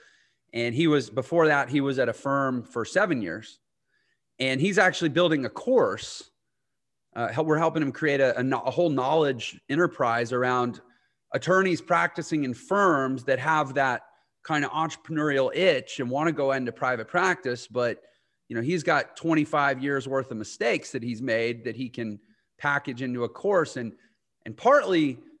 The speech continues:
uh, you know, properly equip people that wanna make that decision, but also properly inspire them as to how powerful that, that choice can be if they do it right. Um, so it's, I, I happen to have been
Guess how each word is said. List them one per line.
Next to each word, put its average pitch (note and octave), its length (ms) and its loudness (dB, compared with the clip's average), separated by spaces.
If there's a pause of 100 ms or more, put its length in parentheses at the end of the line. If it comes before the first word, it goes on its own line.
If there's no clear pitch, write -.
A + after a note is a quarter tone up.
(140)
uh, A#2 300 -4 (640)
you D#3+ 140 -6
know, A2+ 180 -10 (240)
properly F3+ 560 2
equip F3 340 0
people D#3 240 -4
that C3+ 80 -4
wanna G3 220 2
make C#3 180 -2
that B2 140 0
decision, B2+ 400 -4
but C#3 100 0
also D#3 560 2
properly D#3+ 560 -2
inspire D3 600 2
them B2 380 -6
as B2 160 -4
to C#3 100 -2
how C3+ 140 0
powerful D#3+ 480 -2
that, - 280 -2
that B2+ 180 -4
choice C3 300 -6
can A2 180 -10
be C3+ 400 -8 (500)
if C3 220 -4
they B2+ 100 -2
do A#2+ 200 -2
it G#2 60 0
right. A2+ 360 -2 (540)
Um, G#2+ 380 -6 (180)
so F3 200 2
it's, C#3+ 260 0
I, C#3 120 0 (100)
I D3 100 0
happen E3 380 0
to D3 160 -4
have B2+ 160 -2
been B2 280 -6